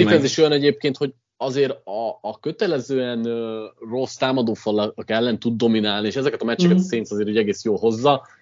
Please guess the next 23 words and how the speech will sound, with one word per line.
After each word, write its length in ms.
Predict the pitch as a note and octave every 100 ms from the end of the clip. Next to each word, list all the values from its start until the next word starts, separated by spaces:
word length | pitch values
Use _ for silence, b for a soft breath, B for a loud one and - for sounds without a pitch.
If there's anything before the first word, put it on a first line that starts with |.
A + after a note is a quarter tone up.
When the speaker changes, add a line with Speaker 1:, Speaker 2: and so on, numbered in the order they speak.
| b
Speaker 1:
de 140 | G#2+
hogy 220 | B2 C3+ -
annyira 280 | C#3+ D3 C#3+
nem 140 | D3
esel 300 | B2+ - G2+
hasra 380 | F#2+ G2 - F2+
tőlük, 420 | - E2+ E2+ E2
tehát, 260 | F#2 F2 F#3+
Speaker 2:
Ja, 320 | A#2+ A2+ C#3
Speaker 1:
hogy 80 | -
Speaker 2:
ja. 340 | B2 C3 - - - - - F#2
Speaker 1:
nem 280 | G#2+ G#2+
olyan 180 | G2+ F#2
fantáziadús. 720 | F#2 F2 F2+ F2+ F2 D#2+ - - -
Speaker 2:
Igen, 280 | C3 B2+ B2
e, 60 |
e, 400 | C#3 D3 C#3+ -
valahogy 200 | D3 C#3
ez 180 | A#2 A#2+
a 20 |
Saints 240 | C3 B2 -
nekem 180 | A#2
annyira 560 | A#2 A2 G#2 A2+ -